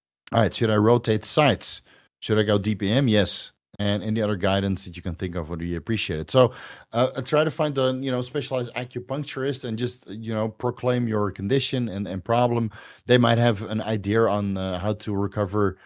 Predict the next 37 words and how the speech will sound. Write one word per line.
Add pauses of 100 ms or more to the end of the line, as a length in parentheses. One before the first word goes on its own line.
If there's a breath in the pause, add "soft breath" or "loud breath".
(180 soft breath)
the
nerves,
because,
again,
that's
what
acupuncturists
do,
right?
They
have
this
little
needle (300 loud breath)
and
they
start
digging
into
the
scar
tissue
and
maybe
activate (280 soft breath)
some
of
the
nerves
as
well.
Some
people
say
it's
quack
science.